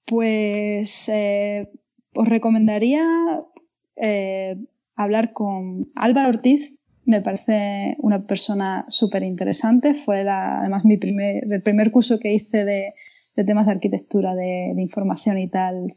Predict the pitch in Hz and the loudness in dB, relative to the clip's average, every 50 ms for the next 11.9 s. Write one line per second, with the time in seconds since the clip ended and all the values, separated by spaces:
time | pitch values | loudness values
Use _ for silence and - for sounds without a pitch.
0 | _ - 196 185 180 180 - 190 180 208 214 - - 202 233 302 - - 247 214 | _ -4 -4 -2 -2 -2 -4 -4 -4 -4 -4 -4 -2 -2 -2 -2 -2 0 2 2
1 | 190 180 180 180 180 175 - - - 190 185 180 180 180 180 180 180 185 180 - | 2 2 0 -2 -4 -6 -8 -6 -4 -4 -2 -2 -4 -4 -6 -6 -4 -6 -6 -6
2 | - - 190 180 - 190 175 - 202 208 233 262 240 233 196 190 185 190 196 277 | -4 -2 -2 -2 -2 -4 -4 0 4 6 6 6 6 4 2 0 0 -2 -2 -2
3 | 359 - _ _ _ - - - - - - - _ _ _ _ _ - - 240 | -4 -6 _ _ _ -20 -20 -20 -20 -20 -20 -20 _ _ _ _ _ 0 2 4
4 | 226 226 220 214 214 208 208 202 202 202 202 - - - _ _ _ _ _ _ | 4 4 4 4 4 4 2 2 2 0 0 -4 -6 -12 _ _ _ _ _ _
5 | - _ _ _ - 240 240 254 262 262 262 240 226 254 233 233 240 233 - - | -20 _ _ _ -2 0 2 2 2 2 0 0 0 0 0 0 -2 -4 -4 -4
6 | 277 269 269 240 220 214 - 226 233 233 226 208 202 226 226 - - - 311 320 | -2 0 2 0 0 2 2 2 2 2 2 0 -2 -2 -4 -6 -4 -2 0 0
7 | 320 277 220 190 190 190 190 190 185 185 190 - 208 196 190 233 226 233 226 - | 2 0 0 0 -4 -6 -8 -8 -8 -8 -4 -4 -4 -2 0 0 0 0 0 -2
8 | - - - - - 220 180 185 190 185 175 190 185 - 214 190 180 180 185 190 | -4 -4 -2 0 0 0 0 0 -2 -2 -2 -2 -2 -2 -2 -2 -2 -2 -2 -2
9 | 190 196 196 208 208 208 214 214 208 202 196 196 202 208 - 214 202 202 202 196 | -2 0 0 0 0 2 2 2 2 0 0 0 0 0 0 -2 -2 0 0 0
10 | 208 240 277 285 302 294 277 240 208 196 196 190 190 190 196 202 - 185 185 190 | 2 2 2 2 2 0 0 0 -2 -2 -2 -4 -6 -6 -6 -6 -6 -8 -8 -10
11 | 190 185 190 190 214 233 254 285 269 240 208 196 196 208 220 220 - 269 | -14 -14 -14 -8 -6 -6 -6 -6 -10 -10 -6 -4 -2 -2 -2 -4 -6 -10